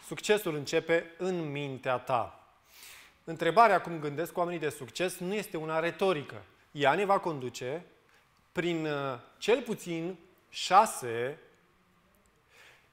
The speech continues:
metode pe care oamenii care reușesc să gândească succesul și apoi să-l aplice, le folosesc. Și discuția de astăzi o să se încadreze sub tema gândirii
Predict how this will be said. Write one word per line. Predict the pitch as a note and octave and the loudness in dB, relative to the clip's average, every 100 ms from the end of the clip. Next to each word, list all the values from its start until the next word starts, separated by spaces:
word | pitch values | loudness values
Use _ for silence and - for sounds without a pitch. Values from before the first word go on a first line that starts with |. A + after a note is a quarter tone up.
| _ _ | _ _
metode | - F3+ F3+ B3+ A#3 | -4 -2 2 2 2
pe | A3 | 0
care | F#3+ E3+ | 0 2
oamenii | E3+ E3+ E3+ D#3+ D#3 D3 C#3+ - - | 4 2 0 -2 -2 -2 -6 -10 -12
care | D#3 C#3+ | -8 -6
reușesc | C#3 C#3 B2+ - E3+ - | -4 -4 -4 -2 -4 -6
să | - C#3 | -10 -8
gândească | B2+ B2 D3+ - - C3+ C3 B2+ B2+ - | -6 0 0 0 -6 -6 -4 -4 -8 -14
succesul | C3 - D#3+ C3 B2 A#2 D3 _ _ | -16 -4 -4 -4 -8 -10 -12 _ _
și | - | -8
apoi | C#3 B2 D3 | -8 -4 -4
să-l | C#3+ C3 B2 | -2 -2 0
aplice, | A#2 D3 E3 - B2 - - - - - - - | -2 -4 -8 -4 -4 -6 -14 -20 -20 -20 -20 -20
le | - D#3 | -8 -4
folosesc. | G3+ A3+ A3 - C3 - - - _ _ - - - | 0 4 4 2 -6 -10 -20 -20 _ _ -20 -20 -12
Și | - - F3+ D#3+ - _ _ _ _ _ | -8 -6 -6 -8 -12 _ _ _ _ _
discuția | G3 - D#4 F#3+ | -8 -6 0 2
de | C#3 | 4
astăzi | B2+ B2+ F3 B3 - - _ _ _ - | 2 2 -2 -4 -4 -12 _ _ _ -16
o | - F3+ | -6 -4
să | - | -2
se | F3 | 0
încadreze | F#3 E3 D3 F#3 F3+ | 2 4 4 4 2
sub | - D3+ | -2 -2
tema | - F3+ E3+ E3+ E3+ - - - - | 2 6 8 8 4 -6 -20 -20 -8
gândirii | D3+ E3 D3+ G3 G#3+ F#3 F#3 F3+ | -2 -2 -2 0 0 0 -2 -6